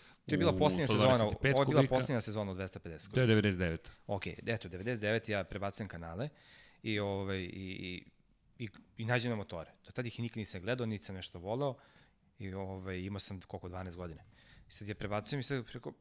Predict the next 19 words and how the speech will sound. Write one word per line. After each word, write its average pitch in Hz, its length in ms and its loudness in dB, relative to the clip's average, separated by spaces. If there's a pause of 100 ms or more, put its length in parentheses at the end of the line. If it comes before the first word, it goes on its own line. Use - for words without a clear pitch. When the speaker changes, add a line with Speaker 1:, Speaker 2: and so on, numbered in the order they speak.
(160)
Speaker 1:
i 98 200 -10
nisam 143 240 -2
mogao 165 160 0
da 135 60 0
nađem 147 220 0
ništa 139 300 0
interesantno 113 520 0
u - 20 -8
tom 113 140 -2
trenutku 104 240 -6
na 95 80 -4
T 95 140 -6
V, 85 80 -6
toga 101 180 -8
se - 100 -10
dobro 98 220 -4
sećam. 90 400 -8
I 110 60 -10
kao, - 220 -6